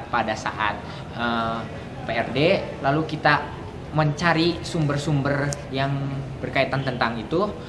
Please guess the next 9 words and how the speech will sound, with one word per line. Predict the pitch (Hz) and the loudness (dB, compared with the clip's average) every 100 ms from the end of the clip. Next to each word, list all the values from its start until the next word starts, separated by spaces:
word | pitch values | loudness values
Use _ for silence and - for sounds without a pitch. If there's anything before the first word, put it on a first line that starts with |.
| - | -6
lalu | 139 160 160 | -2 0 0
kita | 151 151 - - - - - - | 4 4 4 -6 -10 -10 -8 -2
merepresentasikan | 151 143 135 - - 151 160 156 147 143 151 165 170 170 147 | 0 0 -2 -2 -2 2 2 2 0 0 2 4 4 4 6
dal-, | 135 135 | 6 4
eh, | 135 135 131 | 2 2 2
dengan | 131 123 135 | 2 0 0
bentuk | 123 120 143 - - - - - | 0 -2 -2 -4 -8 -10 -10 0
perakitan | 143 143 - - 139 139 139 143 143 | 2 2 0 0 4 6 4 -2 0
terhadap | 127 135 117 123 123 | 2 2 4 4 2